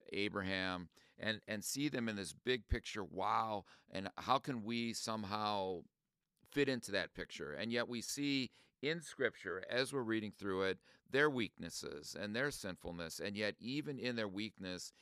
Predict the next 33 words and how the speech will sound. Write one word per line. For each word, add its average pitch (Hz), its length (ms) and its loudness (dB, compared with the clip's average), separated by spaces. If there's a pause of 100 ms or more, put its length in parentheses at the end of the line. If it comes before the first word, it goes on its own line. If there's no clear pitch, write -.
(180)
even 139 280 -2
in 131 100 0
their 110 120 0
sinfulness, 87 680 -6 (360)
God 110 440 6
is 92 200 -4
able 98 240 2
to 95 120 -6
use 92 400 -2
them 90 320 -4 (280)
for 92 200 0
his 80 140 -6
purpose. - 640 -4 (320)
And, 98 340 0
and 98 280 -2
yet 107 280 4 (480)
that 120 340 4
is 110 160 -2
so, 123 460 2 (280)
uh, 92 40 -2
important 107 580 0
for 101 240 0
us 117 380 -4
to 98 120 -6
realize 95 760 0
that 92 260 2 (440)
in 110 180 0
our 113 500 4
weakness 92 600 -4
and 92 100 -2
in 95 140 -2
our 107 240 0
sinfulness, 87 800 -8